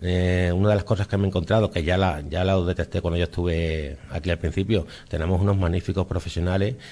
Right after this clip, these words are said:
y, y, y creo que tenemos materia suficiente para poder, eh, pues bueno, desarrollar el trabajo de una manera bastante digna. Eh, lo único quizás es que nos tenemos que organizar un poquito mejor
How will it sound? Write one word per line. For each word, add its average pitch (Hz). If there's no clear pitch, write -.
y, -
y, 80
y 80
creo 82
que 90
tenemos 92
materia 95
suficiente 95
para 95
poder, 87
eh, 82
pues 80
bueno, 98
desarrollar 82
el 95
trabajo 90
de 90
una 92
manera 87
bastante 85
digna. 90
Eh, 82
lo 80
único 101
quizás 101
es 107
que 101
nos 92
tenemos 92
que -
organizar 92
un 90
poquito 90
mejor 117